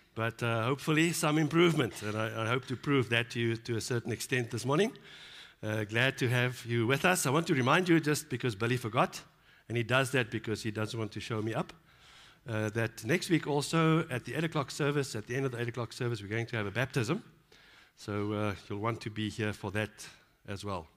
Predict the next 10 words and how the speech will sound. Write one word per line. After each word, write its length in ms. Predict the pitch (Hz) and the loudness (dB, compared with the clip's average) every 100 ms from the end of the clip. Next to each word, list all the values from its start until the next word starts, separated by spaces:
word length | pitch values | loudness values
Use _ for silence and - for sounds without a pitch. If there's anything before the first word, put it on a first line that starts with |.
| _ | _
Old 340 | 202 247 190 127 | -4 -4 -6 -4
gentleman 460 | 143 127 143 240 - - _ _ _ _ _ - - _ | -2 0 2 0 -2 -14 _ _ _ _ _ -20 -20 _
who, 280 | 98 98 101 | -10 -6 -2
uh, 180 | 101 98 - - _ _ | -2 -4 -8 -20 _ _
who 100 | 101 | -10
is 100 | 98 | -8
going 160 | 104 101 | -4 -6
to 100 | 98 | -6
be 60 | |
baptized. 500 | 92 95 90 - 87 | -8 -8 -8 -12 -14